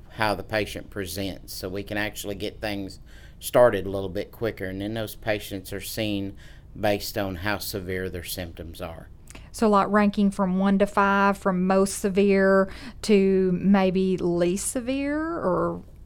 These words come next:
Speaker 1: Absolutely. So, uh, we do, we use a ranking system of one to five. Um, one's actually the most severe, and those patients are gonna be seen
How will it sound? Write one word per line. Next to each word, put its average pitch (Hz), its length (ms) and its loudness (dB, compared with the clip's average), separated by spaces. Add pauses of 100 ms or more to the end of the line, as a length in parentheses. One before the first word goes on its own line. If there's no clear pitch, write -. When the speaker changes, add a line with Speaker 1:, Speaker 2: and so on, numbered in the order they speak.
(640)
Speaker 1:
Absolutely. 98 840 -4
So, 95 260 -6
uh, 92 380 -4 (100)
we 95 240 -8
do, 98 260 -4
we 101 140 -4
use 101 300 -4
a 107 60 -2
ranking 101 420 -4
system 107 480 -6
of 95 100 -4
one 101 280 -4
to 110 80 -2
five. 92 520 -4 (480)
Um, 92 480 -2
one's 101 520 -4
actually 98 480 -4
the 92 100 -8
most 98 400 -4
severe, 92 400 -4
and 92 100 -4
those 92 220 -8
patients 92 500 -8
are 92 80 -4
gonna 92 160 -8
be 90 220 -8
seen 95 420 -6